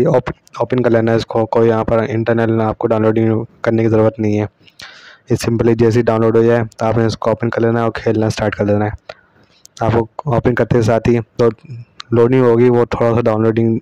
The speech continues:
जैसा ही होता है। लोडिंग होगी तकरीबन पाँच से दस मिनट लगेंगे, उसको वो हो जाएगी। आपके नेट की स्पीड के ऊपर चलता है, बस वो उसके लिए नेट चाहिए होगा। बस उसके बाद आप बेशक नेट ऑफ कर दें, कोई टेंशन वाली बात नहीं है, क्योंकि ऑफलाइन भी यही है।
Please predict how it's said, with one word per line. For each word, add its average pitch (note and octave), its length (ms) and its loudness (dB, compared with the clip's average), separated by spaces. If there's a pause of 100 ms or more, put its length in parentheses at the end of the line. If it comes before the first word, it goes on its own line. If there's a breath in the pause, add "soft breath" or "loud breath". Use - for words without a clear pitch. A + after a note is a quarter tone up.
जैसा A#2 240 0
ही A#2+ 80 4
होता A2+ 200 2
है। A2+ 80 -2 (720 loud breath)
लोडिंग A#2 260 2
होगी A#2 260 2 (420)
तकरीबन A#2 460 0
पाँच A#2 320 -2
से B2 300 -2 (280)
दस A#2+ 200 0
मिनट A2+ 220 -2
लगेंगे, A2+ 260 2
उसको A2+ 300 -2
वो A2+ 140 2
हो A2 80 4
जाएगी। A#2 360 2 (480 soft breath)
आपके A2+ 220 -2
नेट A2+ 220 0
की A#2+ 120 -2
स्पीड A2+ 320 -4
के - 120 -2
ऊपर A#2+ 180 0
चलता - 320 -4
है, A2 60 0
बस A2 200 -2
वो A#2 220 0 (360)
उसके - 200 -4
लिए A#2+ 140 2
नेट A2+ 180 0
चाहिए A2 160 0
होगा। A2+ 140 2
बस A2+ 80 2
उसके A2 140 -6
बाद A#2 120 0
आप A2+ 240 -2 (480)
बेशक A#2 260 2
नेट A2+ 220 2
ऑफ A2+ 220 0
कर G#2+ 100 0
दें, A2 160 -2 (720 loud breath)
कोई A#2 140 0
टेंशन A2+ 280 0
वाली A2+ 200 0
बात A2 240 0
नहीं A2+ 120 2
है, A2+ 100 4
क्योंकि A2+ 260 0
ऑफलाइन A2+ 420 0
भी A#2+ 120 2
यही A#2+ 140 4
है। A#2+ 160 0